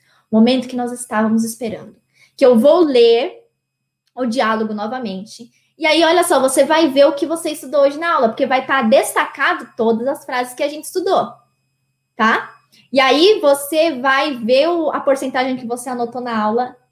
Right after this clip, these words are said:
você vai mandar a porcentagem do início e a porcentagem do final do que você entendeu depois da nossa aula de hoje, tá bom? Então, eu vou abrir a tela aqui pra vocês. Let's do it! Então, a gente vai fazer o seguinte: eu vou ler a frase,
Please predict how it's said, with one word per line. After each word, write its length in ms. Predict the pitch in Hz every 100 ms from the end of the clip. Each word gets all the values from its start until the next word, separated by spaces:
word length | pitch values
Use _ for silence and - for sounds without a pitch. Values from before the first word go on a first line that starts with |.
| - 214
você 160 | 233
vai 100 | 247
mandar 240 | 240 240 226
a 80 |
porcentagem 540 | 233 226 233 226 220 220
do 100 | 220
início 500 | 269 226 220 - -
e 40 | 214
a 60 |
porcentagem 580 | 214 214 226 220 202 202
do 120 | 214
final 240 | 254 220 190
do 60 |
que 80 | 208
você 200 | 196 202
entendeu 400 | 214 214 196 185 -
depois 280 | 202 208 208
da 80 | 190
nossa 240 | 220 -
aula 160 | 185 196
de 160 | 240
hoje, 200 | - -
tá 60 | 208
bom? 220 | 247 277 - _ -
Então, 140 | 214
eu 100 | 220
vou 140 | 233
abrir 260 | 254 220 226
a 80 | 202
tela 300 | - 202 185
aqui 240 | - 254
pra 100 | 233
vocês. 920 | 190 - 254 269 311 370 440 - - _ _ _ _ -
Let's 420 | 269 320 320 233 214
do 280 | 381 440
it! 280 | 247 - -
Então, 160 | 277 359
a 60 |
gente 160 | 370 370
vai 100 | 370
fazer 240 | 370 302
o 240 | 269 277 370
seguinte: 880 | - 403 285 226 285 233 226 208 -
eu 260 | 226 233 220
vou 220 | 254 254
ler 540 | 226 214 214 208 240 359
a 140 | 403
frase, 600 | - 277 262 269 330